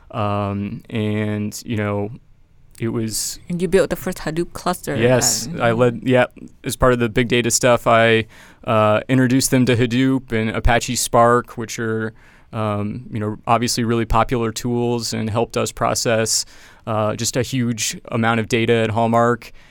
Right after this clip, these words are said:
Speaker 1: And, um, you know, again, the, the Google Trends for data science just keep growing, and, uh,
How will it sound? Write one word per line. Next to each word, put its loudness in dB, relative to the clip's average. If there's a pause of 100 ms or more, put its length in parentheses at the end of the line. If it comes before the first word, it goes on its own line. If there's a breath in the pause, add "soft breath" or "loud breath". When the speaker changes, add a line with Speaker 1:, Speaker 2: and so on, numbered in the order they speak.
(280 soft breath)
Speaker 1:
And, -2
um, -2 (140)
you -4
know, -2 (880)
again, 0
the, -2 (140)
the -6
Google 4
Trends 4
for 0
data 4
science 2
just -4
keep -2
growing, 2
and, 0
uh, 2